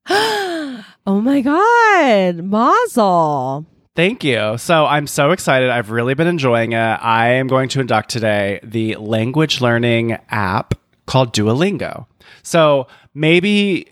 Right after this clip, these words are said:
Speaker 2: everyone knows about it or maybe they don't. So let me just briefly explain. My husband's cousin.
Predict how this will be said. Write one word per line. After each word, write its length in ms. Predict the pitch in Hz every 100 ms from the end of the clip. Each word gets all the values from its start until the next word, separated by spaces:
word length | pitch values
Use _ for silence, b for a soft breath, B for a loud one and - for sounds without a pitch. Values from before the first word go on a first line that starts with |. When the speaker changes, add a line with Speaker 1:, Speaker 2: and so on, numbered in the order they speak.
| _
Speaker 2:
everyone 400 | 135 135 143 139
knows 300 | 131 127 113
about 260 | 117 117 110
it 240 | 110 107
or 60 | 113
maybe 260 | 117 117
they 140 | 120 117
don't. 340 | 110 101 95
So 100 | - 117
let 160 | 117
me 80 | 131
just 260 | 139 131 -
briefly 400 | 131 123 139 139
explain. 680 | 120 - 113 104 101 107 104 b b b b -
My 380 | 120 123 147
husband's 920 | 190 131 139 151 - 175 175 180 180 -
cousin. 720 | - 139 117 87 80 -